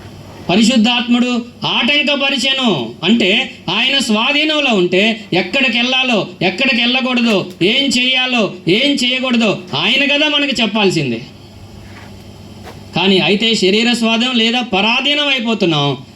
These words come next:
దేవుని ఆత్మ స్వాధీనంలో ఉండలేకపోతున్నాం. ఇక్కడ సాహసించి నేను ఒక మాట చెప్పాలనుకుంటున్నాను. బయట వాళ్ళు ఆత్మ, ఆత్మ, ఆత్మ అని వాక్యాన్ని నిర్లక్ష్యం చేస్తే మనం ఏం చేస్తున్నామంటే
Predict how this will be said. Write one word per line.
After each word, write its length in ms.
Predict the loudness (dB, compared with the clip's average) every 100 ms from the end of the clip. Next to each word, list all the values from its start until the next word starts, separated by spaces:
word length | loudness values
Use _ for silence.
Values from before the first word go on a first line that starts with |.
| -6
దేవుని 420 | 0 4 6 6 4
ఆత్మ 400 | 0 0 0 0
స్వాధీనంలో 640 | 0 0 2 4 6 4
ఉండలేకపోతున్నాం. 840 | 2 0 0 -2 -2 -2 -2 -4 -6 -12 -4
ఇక్కడ 200 | 0 2
సాహసించి 600 | 2 2 2 4 4 4
నేను 200 | 4 4
ఒక 80 | 2
మాట 360 | 0 0 0 -2
చెప్పాలనుకుంటున్నాను. 880 | 0 0 0 0 0 0 0 0 -2 -10 -10 -2
బయట 320 | 0 2 2
వాళ్ళు 540 | 2 2 0 0 0 -4 -16 -6
ఆత్మ, 420 | -2 -2 2 2
ఆత్మ, 560 | 2 2 0 -2 0 0
ఆత్మ 480 | 2 0 -2 -2 0
అని 500 | 0 0 2 2 0 -10 -4
వాక్యాన్ని 540 | -2 -2 -2 -2 0
నిర్లక్ష్యం 540 | 2 2 2 2 0 2
చేస్తే 580 | -2 -2 -2 0 -2 -6 -10 -4
మనం 300 | 0 2 2
ఏం 240 | 2 0
చేస్తున్నామంటే 880 | 0 2 2 2 0 0 0 -2